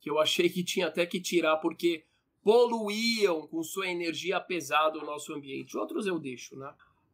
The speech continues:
Agora, acontece o seguinte: teve um irmão que me perguntou, eu gostei muito do jeito que ele perguntou, ele falou assim, "Rabino, por favor, Rabino,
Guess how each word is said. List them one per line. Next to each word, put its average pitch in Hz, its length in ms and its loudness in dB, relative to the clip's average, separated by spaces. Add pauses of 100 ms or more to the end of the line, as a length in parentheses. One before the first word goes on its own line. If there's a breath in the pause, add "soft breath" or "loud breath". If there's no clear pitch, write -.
(120)
Agora, 320 360 6 (120)
acontece 294 520 2
o 269 60 -4
seguinte: 208 640 -6 (500)
teve 262 400 4
um 254 380 -2 (220)
irmão 208 420 4
que 220 100 -8
me 214 140 -6
perguntou, 202 500 -2
eu 175 60 -2
gostei 185 320 -4
muito 208 260 -2
do 180 120 -8
jeito 180 240 -4
que 185 80 -6
ele 180 100 -2
perguntou, 165 480 -8
ele 156 80 -6
falou 180 160 -4
assim, 175 220 0
"Rabino, 175 500 2 (920 soft breath)
por 320 320 6
favor, 220 640 4
Rabino, 160 580 -4